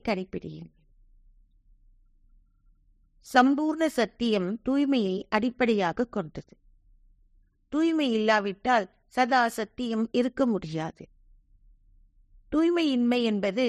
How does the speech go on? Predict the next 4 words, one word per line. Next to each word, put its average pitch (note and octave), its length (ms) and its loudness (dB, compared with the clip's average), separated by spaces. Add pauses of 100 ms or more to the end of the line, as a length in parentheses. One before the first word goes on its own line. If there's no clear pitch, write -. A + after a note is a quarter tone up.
காம B3+ 400 2
விகாரம் A#3 480 0
மட்டுமல்ல, G3 580 -4 (520)
ஏனென்றால் A3+ 640 2